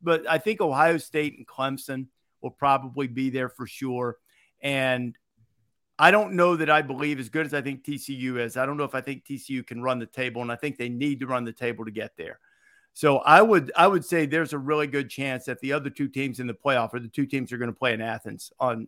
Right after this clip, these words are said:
Saturday, uh, Georgia and Tennessee. So, I mean, there, things would have to fall just right for the loser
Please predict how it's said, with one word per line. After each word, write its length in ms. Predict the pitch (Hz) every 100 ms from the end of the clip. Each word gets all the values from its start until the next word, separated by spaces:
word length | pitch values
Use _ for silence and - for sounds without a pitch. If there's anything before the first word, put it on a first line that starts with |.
| -
Saturday, 640 | - 143 120 113 104 90 120
uh, 120 | 113
Georgia 400 | 110 127 117 117
and 120 | 107
Tennessee. 540 | - 107 104 - 95 - _ _ _ -
So, 480 | - 127 117 107 104
I 60 | 143
mean, 300 | 135 127 -
there, 340 | 123 147 139 - _ _
things 220 | - 180 175
would 100 | 190
have 140 | 190
to 80 | 180
fall 400 | - 214 208 190
just 320 | 143 147 -
right 280 | 135 127 127 _ _
for 240 | - 165 151
the 100 | 139
loser 720 | 135 160 190 156 139 117 110